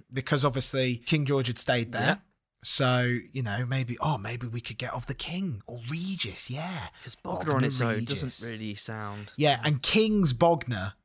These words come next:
Speaker 1: doesn't sound that
Speaker 2: Doesn't,
Speaker 1: good.
Speaker 2: does it really?
Speaker 1: Bognor of the King sounds like toilet of the
Speaker 2: It
Speaker 1: king.
Speaker 2: does.
Speaker 1: Don't
Speaker 2: The
Speaker 1: really
Speaker 2: king's
Speaker 1: want that.
Speaker 2: toilet.
Speaker 1: But Regis, that Latin,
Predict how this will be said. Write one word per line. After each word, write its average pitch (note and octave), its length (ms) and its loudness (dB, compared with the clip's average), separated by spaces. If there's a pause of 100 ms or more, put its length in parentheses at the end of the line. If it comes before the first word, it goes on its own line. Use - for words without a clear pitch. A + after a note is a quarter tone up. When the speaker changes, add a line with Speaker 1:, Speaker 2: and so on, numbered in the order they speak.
Speaker 1:
doesn't C3 340 0
sound B2 340 2
that A2+ 60 0
Speaker 2:
Doesn't, G#2+ 240 -2
Speaker 1:
good. F#2+ 160 -6
Speaker 2:
does G2 160 -8
it F#2+ 160 -10
really? F#2 400 -8
Speaker 1:
Bognor D3+ 440 6
of A#2 120 2
the B2+ 80 -2
King E3+ 460 2 (180)
sounds A2+ 280 0
like A#2+ 120 -2
toilet C3 380 0
of G#2+ 80 -8
the A2+ 80 -6
Speaker 2:
It A2+ 80 -6
Speaker 1:
king. A#2 140 -2
Speaker 2:
does. G#2 180 -6
Speaker 1:
Don't B2+ 180 2
Speaker 2:
The A2 60 -4
Speaker 1:
really B2+ 180 2
Speaker 2:
king's A2+ 60 0
Speaker 1:
want G2+ 160 -2
that. A#2+ 160 0
Speaker 2:
toilet. F2+ 320 -4
Speaker 1:
But A2 120 -6 (140)
Regis, C3 680 0 (160)
that A#2 200 -2
Latin, C3 520 0